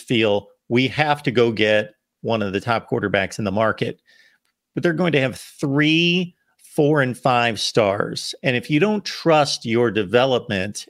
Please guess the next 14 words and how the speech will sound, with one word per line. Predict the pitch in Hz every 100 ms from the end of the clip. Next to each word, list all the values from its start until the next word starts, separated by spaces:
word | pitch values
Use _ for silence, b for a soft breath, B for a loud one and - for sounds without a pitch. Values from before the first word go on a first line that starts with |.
| -
and | 131
if | 120 -
one | 107 123 160
of | 143
those | 156 156 -
three | 131 143 170 170
isn't | 120 120 98
ready, | 104 113 131 202 220 214 b b b b b b _ _ -
I | 135
just, | 170 147 - _ _ _ _ _ _ _ _ _ _ _ _ _ _ _ _ _ _
I, | 117 -
I | - 135
think, | 151 139 123 -
uh, | 127 117 104